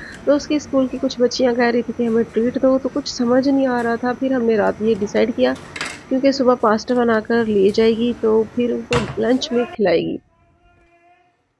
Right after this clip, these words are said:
तो सीधा मैं नाश्ता किए बिना ही kitchen में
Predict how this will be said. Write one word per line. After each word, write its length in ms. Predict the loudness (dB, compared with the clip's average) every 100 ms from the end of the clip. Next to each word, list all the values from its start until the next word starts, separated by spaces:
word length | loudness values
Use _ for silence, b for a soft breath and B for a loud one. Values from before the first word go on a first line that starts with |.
| _ _ _ _ _ _ _ _ _ _ _ _ _ _ _ _ _ _ _ _ _ _ _ _ _ b b b _ 0
तो 100 | 2
सीधा 320 | 4 4 4 4
मैं 180 | 4
नाश्ता 400 | 2 2 0 -2
किए 240 | 0 0 2
बिना 240 | 4 2
ही 140 | 2 0
kitchen 280 | 0 0
में 300 | 2 2 2